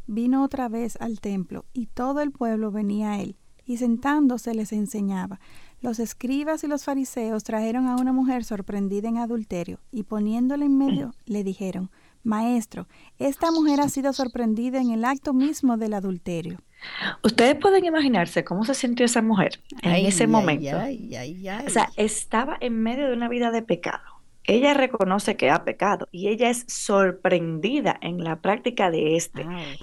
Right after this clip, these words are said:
Speaker 2: Regularmente el pecado de adulterio ocurre en privado, pero en esta ocasión alguien entró sorpresivamente donde ellos estaban,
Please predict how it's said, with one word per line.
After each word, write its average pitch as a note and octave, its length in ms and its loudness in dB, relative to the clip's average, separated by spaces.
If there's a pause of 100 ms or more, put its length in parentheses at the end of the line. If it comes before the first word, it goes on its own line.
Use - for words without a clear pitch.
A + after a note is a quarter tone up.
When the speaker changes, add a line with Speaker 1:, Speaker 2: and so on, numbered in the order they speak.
(300)
Speaker 2:
Regularmente D#4 640 4
el C#4+ 100 -2
pecado A3 500 0
de G#3+ 80 0
adulterio F#3 580 2
ocurre F3 440 2
en F#3+ 120 2
privado, - 520 2 (460)
pero G#3 200 2
en A3 120 4
esta D4 260 2
ocasión F#3+ 540 0
alguien A#3+ 360 2
entró F#3+ 420 4
sorpresivamente F3 1040 2
donde D#3+ 240 2
ellos E3 220 0
estaban, D3+ 500 -2